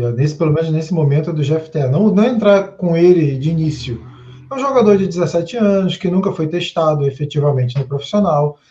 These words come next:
É franzino, magrinho, não tem corpo pra disputar uma partida profissional ainda. Mas pode ser utilizado no decorrer das partidas. Pode entrar num jogo, no outro. Esse segu-, no segundo tempo dessa partida já pode ser observado.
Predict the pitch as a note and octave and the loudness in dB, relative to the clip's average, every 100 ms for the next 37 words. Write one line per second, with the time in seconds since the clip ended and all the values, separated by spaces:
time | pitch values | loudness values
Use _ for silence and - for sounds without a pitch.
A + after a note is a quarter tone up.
0 | _ _ G3 F#3 G#3 G3+ D3 F3 G3+ G3 | _ _ 0 2 4 4 4 6 6 6
1 | F#3 E3+ E3+ E3 F3+ F#3 F3 E3 E3 F3+ | 6 4 2 2 2 2 0 -4 -6 -6
2 | F3 F3 F3+ F#3 D3+ D3 D3 C#3+ - C3+ | -2 2 2 0 -8 -6 -6 -6 -14 -10
3 | C3+ C3 B2 C#3 C#3 C#3 - D3 B2 C3 | -8 -6 -8 -10 -12 -12 -16 -8 -2 0
4 | F#3+ E3+ E3 D#3+ D#3 D#3 _ _ _ _ | 0 -2 -4 -4 -4 -6 _ _ _ _
5 | E4 E4+ F3 C#3 F3+ F3 A3+ A#3+ A#3 A#3 | -4 0 0 0 -2 -2 -4 2 2 2
6 | B3 B3 C4 B3 A#3 - C#4 - G#3+ G#3+ | -2 -4 -2 -2 -2 -6 -10 -4 0 0
7 | D#3 B2 C#3+ D3 D#3 D3 D3 F3+ F#3+ G3+ | -2 -4 -2 0 0 0 0 2 4 2
8 | E3+ D3+ D#3 F3 F3 E3+ F3 E3+ _ - | 2 2 2 4 2 0 -8 -10 _ -20
9 | - - G#3 G3+ G3+ G3 F3+ F3+ F#3+ G3+ | -20 -8 4 4 4 -2 0 4 4 4
10 | G#3 F#3+ F#3 F#3+ F3 F#3 - - E3 C#3+ | 4 4 2 0 0 -2 -2 -2 -4 -2
11 | D#3 C#3+ D#3 D3+ D3 D3 B2+ - G3 G3 | -2 0 0 -2 -4 -2 -4 -2 -2 2
12 | F#3 D#3 D3 D3 | 2 2 0 -4